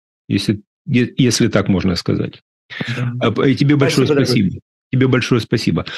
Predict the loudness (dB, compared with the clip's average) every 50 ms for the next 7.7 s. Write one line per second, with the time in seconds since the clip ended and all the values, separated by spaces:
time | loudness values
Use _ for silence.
0 | -12 -8 -4 -2 0 0 0 2 2 2 4 4 2 2 0 0 2 2 2 2
1 | 2 2 2 2 2 2 2 2 0 2 2 0 0 0 0 -2 -2 0 0 0
2 | 0 2 2 2 2 2 2 2 2 2 2 2 2 2 2 0 0 2 2 2
3 | 2 2 2 4 2 2 2 2 2 2 2 2 2 0 -2 -4 -6 -10 -14 -20
4 | _ _ _ -12 -12 -6 -6 -2 0 0 0 0 0 -2 0 0 0 2 2 2
5 | 2 2 2 2 2 2 2 2 2 2 2 2 2 2 2 2 0 0 -2 _
6 | _ _ -4 0 2 2 2 2 0 0 0 0 0 0 2 2 2 2 2 0
7 | 0 0 0 0 2 2 0 0 -2 -4 -6 -10 -10 -10